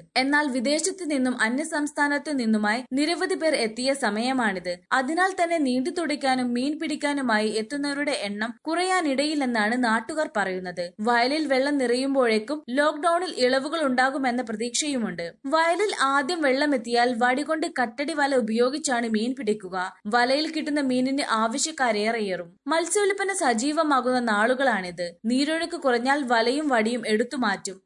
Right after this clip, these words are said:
വലവീശിയും ചൂണ്ടയിട്ടുമാണ് പിന്നെ മീൻപിടുത്തം. എല്ലാ വർഷവും വലകൾക്ക് ആവശ്യമായ സാധനങ്ങൾ പരപ്പനങ്ങാടി, താനൂർ എന്നിവിടങ്ങളിൽ നിന്ന് വാങ്ങിയാണ് ഇവ കെട്ടി തയ്യാറാക്കുന്നതെന്ന് ചെറുമുക്ക് വെസ്റ്റിലെ കുറുപ്പിനകത്ത് സിദ്ദിഖ് പറഞ്ഞു. സിദ്ദിഖിന്റെ ഏക വരുമാനം മീൻപിടുത്തമാണ്.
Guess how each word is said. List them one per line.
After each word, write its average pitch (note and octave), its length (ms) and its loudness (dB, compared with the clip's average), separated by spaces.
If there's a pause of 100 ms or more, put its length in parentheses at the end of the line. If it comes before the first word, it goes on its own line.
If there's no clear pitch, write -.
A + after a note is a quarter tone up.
വലവീശിയും F4+ 760 2
ചൂണ്ടയിട്ടുമാണ് C4 720 0
പിന്നെ B3+ 380 0
മീൻപിടുത്തം. G#3+ 600 0 (160)
എല്ലാ C4+ 320 2
വർഷവും D4 480 0
വലകൾക്ക് B3+ 600 2
ആവശ്യമായ B3 600 2
സാധനങ്ങൾ G#3+ 640 0 (160)
പരപ്പനങ്ങാടി, E4 760 2
താനൂർ C4 480 2
എന്നിവിടങ്ങളിൽ C#4+ 680 0
നിന്ന് B3 260 0
വാങ്ങിയാണ് A3+ 640 2
ഇവ A3 140 4 (100)
കെട്ടി A#3+ 320 -2
തയ്യാറാക്കുന്നതെന്ന് A3+ 1000 0 (120)
ചെറുമുക്ക് E4+ 540 0
വെസ്റ്റിലെ B3 440 2
കുറുപ്പിനകത്ത് C#4 760 0
സിദ്ദിഖ് A#3+ 420 -4
പറഞ്ഞു. F3+ 340 -4 (180)
സിദ്ദിഖിന്റെ D4 580 0
ഏക C4+ 220 2
വരുമാനം A#3+ 500 2
മീൻപിടുത്തമാണ്. A#3+ 760 -2